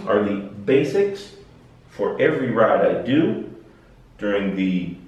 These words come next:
warmer months. Pretty simple. When I get it laid out beforehand, I always feel a lot better and get out the door a lot more quickly. All right, everybody, thanks a lot. Follow me on Facebook and Twitter.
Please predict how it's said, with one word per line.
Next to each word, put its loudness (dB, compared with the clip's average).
warmer 4
months. -2
Pretty 0
simple. 0
When -2
I 4
get 0
it 0
laid 2
out 4
beforehand, 0
I -2
always 2
feel -2
a 0
lot 2
better 0
and -8
get 2
out 4
the -4
door 0
a -6
lot -2
more -2
quickly. -8
All 6
right, 4
everybody, 0
thanks 0
a -2
lot. 2
Follow 4
me 0
on 0
Facebook 2
and -4
Twitter. -2